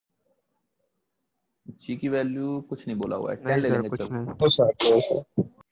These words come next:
Speaker 1: टेन ले लेंगे, फिर क्या फर्क पड़ रहा है? ठीक है ना? कितना आ गया? अ,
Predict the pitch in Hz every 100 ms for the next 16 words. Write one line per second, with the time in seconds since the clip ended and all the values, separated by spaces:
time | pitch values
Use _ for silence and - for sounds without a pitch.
0 | _ 160 170 165 170 160 175 165 156 143
1 | 143 117 101 98 - _ _ _ _ _
2 | _ - 143 156 113 - _ _ _ -
3 | - 147 139 151 170 - _ _ _ _
4 | _ _ _ - 117 120 120 117 -